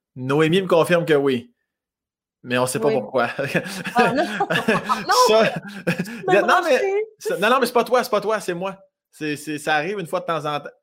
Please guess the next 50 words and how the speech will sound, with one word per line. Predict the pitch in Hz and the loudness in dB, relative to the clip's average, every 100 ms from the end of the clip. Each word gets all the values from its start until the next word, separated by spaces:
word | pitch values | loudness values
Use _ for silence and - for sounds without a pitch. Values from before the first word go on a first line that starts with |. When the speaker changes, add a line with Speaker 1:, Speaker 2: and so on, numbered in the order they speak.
| _ - | _ -6
Speaker 1:
Comme | 151 | 0
là, | 165 | 2
Speaker 2:
Ok. | |
Speaker 1:
vois-tu, | 175 165 190 240 - _ - | 2 2 -2 -4 -10 _ -2
là, | 143 | 0
je | 165 | 2
m'entends | 160 143 147 | 2 2 0
plus | 139 151 | -2 -4
en | |
écho. | 139 123 120 - - - | -4 -6 -10 -14 -18 -6
On | |
Speaker 2:
Parfait. | 143 202 | -2 0
Speaker 1:
s'excuse | - - 233 214 | 0 0 2 4
aux, | 208 | 6
aux | 202 196 190 | 8 6 4
gens, | 208 214 226 226 | 4 2 0 -2
on | 196 | -2
s'excuse, | 190 - 202 208 220 | -2 -4 -6 -4 -4
on | 190 | -4
dirait | 170 | -4
que | 170 | -6
ça | |
s'est | 190 185 | -2 0
replacé | 180 185 175 | 2 2 2
Speaker 2:
Oui. | 190 | 0
Speaker 1:
tout | 180 | -2
seul. | 175 185 180 185 - - - - | -2 0 0 -2 -12 -20 -8 0
Euh, | 151 156 156 - - | 4 4 2 -6 -2
je | |
vais | 147 | 2
demander, | 240 202 175 311 - | 4 4 4 0 0
question, | 156 - 214 | -2 0 2
euh, | 190 | 2
elle | 156 | 2
peut | 156 | 0
paraître | 156 175 | 0 0
niaiseuse, | 185 147 165 185 | 0 -2 -4 -8
Dicker, | 127 151 151 196 285 185 | -10 -6 -2 -2 -4 -12
ça | 135 151 | -4 -4
vient | 156 160 | -2 -6
d'où | 240 | -4
exactement ? | 208 185 143 156 | -4 -2 -4 -4
C'est | 160 | -4
vraiment | 156 160 208 | -2 0 0
franco-ontarien, | - 185 175 220 196 170 160 240 240 | 0 -2 0 -2 0 0 -2 -4 -6
Dicker ? | 147 175 180 208 247 190 _ _ - _ - | -8 -6 -2 -2 -4 -14 _ _ -20 _ -14
Tu | |
le | 147 | -4
sais-tu ? | - - | -2 2
Speaker 2:
Ben, | 240 | 0